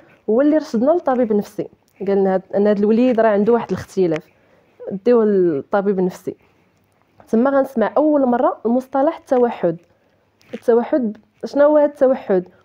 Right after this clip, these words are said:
واش ربما كاين الناس اللي كي-، كيتخلف لهم مع الاكتئاب؟ واش هو واحد اللي كيبقى منعزل، كيبغي يبقى بوحدو؟ شنو هو التوحد؟ آه، تما بديت كنقلب، آه، بديت كنقلب في، غير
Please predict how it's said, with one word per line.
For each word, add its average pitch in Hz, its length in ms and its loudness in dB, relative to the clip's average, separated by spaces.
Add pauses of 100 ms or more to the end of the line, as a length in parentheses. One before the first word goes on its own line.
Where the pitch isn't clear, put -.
واش 220 360 -4
ربما 240 560 2
كاين 262 300 2
الناس 277 200 2
اللي 247 120 -2
كي-، 214 640 0 (100)
كيتخلف 220 720 0
لهم 262 260 2
مع 208 140 0
الاكتئاب؟ 220 800 0
واش 214 200 0
هو 208 100 2
واحد 220 120 -4
اللي 208 100 -6
كيبقى 214 420 -4
منعزل، 208 580 0
كيبغي 190 320 -2
يبقى 202 300 -4
بوحدو؟ 214 600 0 (440)
شنو 311 180 2
هو 294 120 4
التوحد؟ 226 580 -2 (600)
آه، 220 240 4
تما 247 340 2
بديت 285 320 0
كنقلب، 254 680 0
آه، 208 340 2
بديت 196 380 -6
كنقلب 208 340 -2
في، 202 520 0
غير 392 100 4